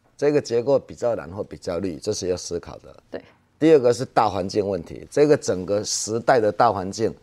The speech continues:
Speaker 1: 它到底走到什么样的地步，然后人民的观感如何，这是大环境的问题。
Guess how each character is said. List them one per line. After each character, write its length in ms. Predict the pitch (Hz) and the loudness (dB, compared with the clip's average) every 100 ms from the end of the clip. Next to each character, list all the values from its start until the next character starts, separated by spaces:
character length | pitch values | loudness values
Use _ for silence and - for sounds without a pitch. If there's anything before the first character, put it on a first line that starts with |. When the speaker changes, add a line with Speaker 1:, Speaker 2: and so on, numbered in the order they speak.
| _ _ | _ _
Speaker 1:
它 100 | 139 | -2
到 160 | 143 135 | 2 2
底 160 | 98 - | 0 -6
走 280 | - 101 82 | -4 -2 -2
到 260 | 139 123 | 2 2
什 160 | 92 87 | 0 -6
么 100 | 82 | -6
样 200 | 120 104 | -4 -2
的 120 | 90 - _ | -6 -8 _
地 180 | 143 110 | -2 -2
步， 300 | - 120 - | -2 -4 -4
然 160 | 110 123 | -2 0
后 220 | 123 120 - _ | 0 -2 -8 _
人 200 | 113 113 | -2 2
民 220 | 143 107 87 | 2 0 0
的 180 | 104 - - - | -4 -4 -8 -4
观 180 | - 123 - | 0 0 0
感 180 | 80 | -8
如 160 | 82 110 | -6 -4
何， 160 | 92 80 | -4 -6
这 100 | 120 | -8
是 80 | 104 | -4
大 200 | 110 87 | -4 -2
环 160 | 87 | -4
境 160 | 87 90 | -8 -8
的 80 | 85 | -8
问 160 | 87 | -10
题。 160 | - | -12